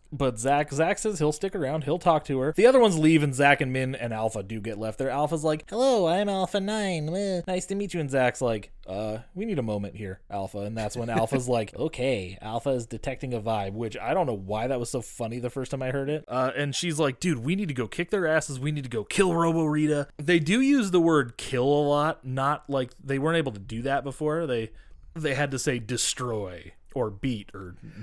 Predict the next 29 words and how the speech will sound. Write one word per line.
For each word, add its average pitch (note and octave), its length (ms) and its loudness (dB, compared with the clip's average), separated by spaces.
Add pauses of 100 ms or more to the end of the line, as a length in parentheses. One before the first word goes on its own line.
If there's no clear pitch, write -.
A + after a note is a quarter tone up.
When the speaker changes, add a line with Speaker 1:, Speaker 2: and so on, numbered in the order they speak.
(240)
Speaker 1:
beat C3+ 200 0
up. G#2+ 260 -4 (280)
Speaker 2:
I F3+ 120 6
think A#3+ 180 -4
it B3 80 -6
was G#3 160 -2
appropriate D3+ 500 -2
in D3+ 80 -14
this D3+ 160 -4
situation, C3+ 720 -6
even B2 320 -8
for A#2 340 -6
Power A2+ 360 0
Rangers, A2+ 380 -4
because - 600 -6 (300)
he - 180 -10
was A2 160 -4
specifically C#3 720 -8
trying A2+ 380 -6
to G2+ 80 -6
teach - 340 -10
her G#2 80 -6
a F#2 80 -6
lesson F2+ 380 -6
about E2 500 -8 (420)
the G#2 80 -8
difference G#2 360 -8
between F2 420 -12
justice G#2+ 640 -6